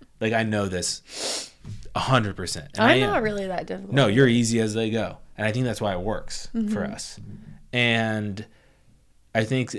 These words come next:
Speaker 1: it, but I also know, I think knowing yourself helps a lot. Like, not saying that you can constantly, you know, you always know a hundred percent about yourself all the time. I think that you're constantly evolving and you're constantly learning more about yourself as you evolve and kind of push through life. Like, you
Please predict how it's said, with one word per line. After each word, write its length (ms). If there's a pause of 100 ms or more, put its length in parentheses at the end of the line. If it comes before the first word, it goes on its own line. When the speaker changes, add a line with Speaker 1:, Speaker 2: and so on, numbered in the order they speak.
Speaker 1:
it, 280
but 120
I 140
also 220
know, 540
I 100
think 200
knowing 340
yourself 440
helps 280
a 60
lot. 260
Like, 140
not 220
saying 180
that 80
you 140
can 120
constantly, 680 (540)
you 140
know, 360 (340)
you 160
always 280
know 220
a 40
hundred 200
percent 280
about 220
yourself 340
all 120
the 100
time. 260
I 60
think 360 (540)
that 160
you're 100
constantly 400
evolving 720
and 120
you're 100
constantly 440
learning 400
more 200
about 240
yourself 420
as 280
you 140
evolve 540
and 160
kind 220
of 160
push 240
through 220
life. 320
Like, 160
you 320